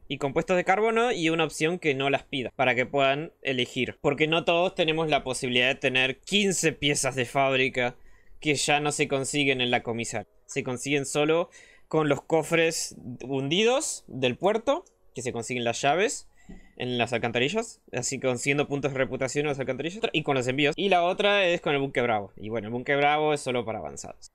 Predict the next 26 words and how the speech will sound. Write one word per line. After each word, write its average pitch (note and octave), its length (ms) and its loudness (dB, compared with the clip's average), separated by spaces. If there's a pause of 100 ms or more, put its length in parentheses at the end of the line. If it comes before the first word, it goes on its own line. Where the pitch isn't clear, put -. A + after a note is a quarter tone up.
(120)
Ahora A3+ 300 2
veamos G#3+ 680 0
las A3 340 0
miras. F3+ 720 0
Miras. F#3 560 0
En F#3+ 140 0
las G#3+ 160 2
miras D4 320 0
tenemos A#3+ 360 2
cuatro C4+ 360 0
opciones. C3 840 -4 (400)
Dos A#3 320 0
sin B3 240 0
habilidad A3 560 2 (160)
y F#3+ 160 -2
dos F3+ 240 0
con C4 260 0
habilidad. B2 520 -2 (480)
Aunque A3 420 2
no C4+ 140 2
lo B3+ 140 2
crean, B3 420 2
la G3 120 4
mira G3 460 2 (160)
sin A3 320 0
habilidad F#3 500 4